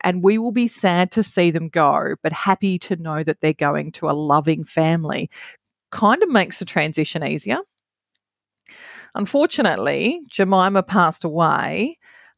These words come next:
um, before she could be adopted, but I was there with her in the end, and although it was heartbreaking being there, I was glad that the last face she saw was the face of someone who she knew loved her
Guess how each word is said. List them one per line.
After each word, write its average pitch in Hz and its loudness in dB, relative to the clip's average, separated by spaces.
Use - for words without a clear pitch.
um, 175 0
before 185 4
she - -6
could - -4
be 165 0
adopted, 170 -2
but 180 4
I 180 6
was 180 0
there 190 8
with 247 2
her 180 2
in 175 0
the 165 0
end, 262 -4
and 190 2
although 220 2
it - -4
was - -6
heartbreaking 175 0
being 156 0
there, 143 -6
I 160 -2
was 190 2
glad 170 0
that 180 2
the 180 4
last 180 2
face 156 0
she 151 -4
saw 202 2
was 185 0
the 190 2
face 175 0
of 196 -6
someone 160 -2
who 160 -2
she 160 -8
knew 214 0
loved 175 0
her - -4